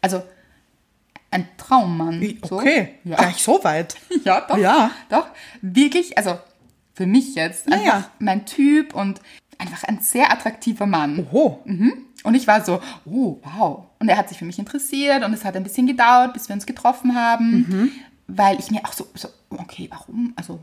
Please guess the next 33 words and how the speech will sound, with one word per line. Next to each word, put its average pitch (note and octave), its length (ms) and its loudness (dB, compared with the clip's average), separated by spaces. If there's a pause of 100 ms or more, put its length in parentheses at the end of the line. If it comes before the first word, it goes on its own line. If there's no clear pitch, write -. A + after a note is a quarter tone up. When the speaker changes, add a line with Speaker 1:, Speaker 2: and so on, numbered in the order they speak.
Speaker 1:
ja, G#3 420 -12
wow. G3 520 0 (100)
Speaker 2:
Mhm. F#3+ 280 0
Speaker 1:
Also A#3+ 140 6
so, F3+ 360 -6 (400)
wirklich - 420 0
großartig. F3+ 580 -2
Speaker 2:
Ja. G#3 420 2
Speaker 1:
Ja. G#3 160 0 (480)
Und A#3+ 260 4 (460)
wir A3+ 140 2
haben A3 100 4
uns A3+ 120 0
getroffen C#4 760 2
und, A3 340 0 (720)
ja, G3 300 -4
und G3+ 80 -4
dann A3 100 0
ist - 100 -6
es D#4+ 140 -6
eben B3+ 160 4
irgendwann D#4+ 380 4
zu D4 80 -2
diesem B3+ 200 4
Kuss F4+ 280 -4
gekommen. G3 520 -2
Speaker 2:
Mhm. A#3 340 2 (760)
Speaker 1:
Und G#3+ 140 -2
dann G3+ 140 0
war G#3+ 160 4
ich A3 80 -4
so, - 260 -6
„Oh, - 200 -14